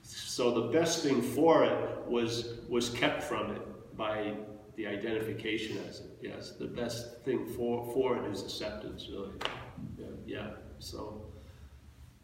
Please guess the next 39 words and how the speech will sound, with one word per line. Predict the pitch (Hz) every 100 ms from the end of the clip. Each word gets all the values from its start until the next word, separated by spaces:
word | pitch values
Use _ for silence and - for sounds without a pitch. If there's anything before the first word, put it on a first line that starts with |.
| - - - - - -
and | 127 -
you | -
can't | 170 170 160 - - - -
do | 139 139
yourself | 120 - 110 - 113
into | 110 110 101
acceptance. | - 107 107 120 147 - - -
You | 98 90
can't, | 92 95 -
I | 113
don't | 104 98 -
think. | 98 98 - - -
I | 110 117
think | 139 127
it's | 117
a | 117
byproduct | 107 107 117 110 110 104 104 - -
of | -
some | 110 101 104
things | 98 95 - - 147
else. | 104 101 - - - - -
But | 117 110
I | 113
don't | 120 117
think | 131 117 117
you |
can | 110 104 101
do | 117 113 104 107
and, | - - - - - - - 101
and | 98 - - -
thought | - - 123 117
and | 104 113
effort | - 120 -
yourself | - - 98 -
into | - - -
acceptance. | - 107 - - - - - - - -
I | 123
just | 120 117
don't. | 113 98